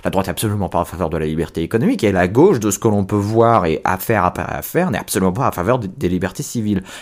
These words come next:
Et ça, c'est le, c'est le dernier un peu, c'est le dernier exemple en date.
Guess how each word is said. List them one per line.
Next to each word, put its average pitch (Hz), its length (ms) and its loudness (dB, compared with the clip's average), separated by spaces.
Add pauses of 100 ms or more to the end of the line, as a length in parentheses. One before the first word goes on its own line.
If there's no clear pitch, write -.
Et - 20 -12
ça, 156 120 2
c'est 101 120 0
le, 104 120 -2 (140)
c'est - 160 -2
le 90 80 0
dernier 101 220 2
un 92 80 0
peu, 139 120 -2
c'est - 260 -6
le 90 100 -2
dernier 90 320 -4
exemple 90 320 -6
en - 20 -6
date. - 260 -10